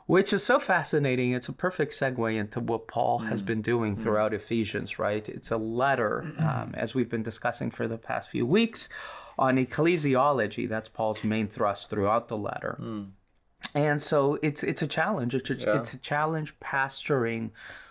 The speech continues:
Speaker 1: uh, people with different backgrounds, different heritage,
Speaker 2: Mm-hmm,
Speaker 1: different
Speaker 2: mm-hmm,
Speaker 1: preferences, different
Speaker 2: mm-hmm.
Speaker 1: practices, and then trying to find, uh, some,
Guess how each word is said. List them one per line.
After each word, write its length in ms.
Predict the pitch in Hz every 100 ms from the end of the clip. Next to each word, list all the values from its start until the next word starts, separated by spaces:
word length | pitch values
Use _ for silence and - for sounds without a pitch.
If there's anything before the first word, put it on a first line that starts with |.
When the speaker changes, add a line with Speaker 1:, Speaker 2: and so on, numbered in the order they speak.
| - -
Speaker 1:
uh, 260 | 117 117 107
people 640 | - 170 170 117 101 156 - - - _
with 460 | 127 139 139 135 131
different 400 | 151 156 139 123
backgrounds, 680 | - 120 - 135 131 135 -
different 360 | 113 - -
heritage, 680 | - 120 127 123 - 127 - 110
Speaker 2:
Mm-hmm, 180 | 107
Speaker 1:
different 320 | 101 110 113 120
Speaker 2:
mm-hmm, 60 | -
Speaker 1:
preferences, 680 | 123 - 131 123 123 123
different 340 | - 117 113 113
Speaker 2:
mm-hmm. 60 | 113
Speaker 1:
practices, 760 | 131 143 - 107 - - - - - - - _ -
and 180 | 143 156
then 140 | 151
trying 340 | - 180 208 208
to 80 |
find, 760 | 165 - 156 156 160 139 123 120 - -
uh, 360 | 113 117 117
some, 500 | - - 135 127 127